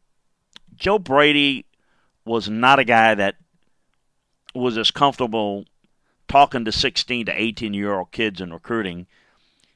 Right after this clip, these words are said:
He was great dealing with the Joe Brady, but to put his system in place, it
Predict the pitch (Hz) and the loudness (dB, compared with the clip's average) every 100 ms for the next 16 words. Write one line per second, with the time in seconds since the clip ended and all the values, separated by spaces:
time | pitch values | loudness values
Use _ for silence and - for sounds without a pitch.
0 | _ _ _ _ _ - 156 139 123 95 | _ _ _ _ _ -8 -2 0 -2 -4
1 | 87 - 135 165 - 127 127 120 117 104 | -10 -2 2 2 0 -4 -2 -2 -4 -4
2 | 104 101 110 98 123 127 92 95 - _ | -6 -4 -4 0 0 0 -2 -8 -12 _
3 | _ _ _ _ _ 131 135 - 143 113 | _ _ _ _ _ 0 0 -2 -6 -6
4 | - 202 160 170 - 170 - 131 113 95 | -4 -2 0 -2 -2 -4 -2 -2 -4 -6
5 | - 131 101 78 - - _ _ _ _ | 2 4 2 0 -8 -8 _ _ _ _
6 | _ _ 131 | _ _ -2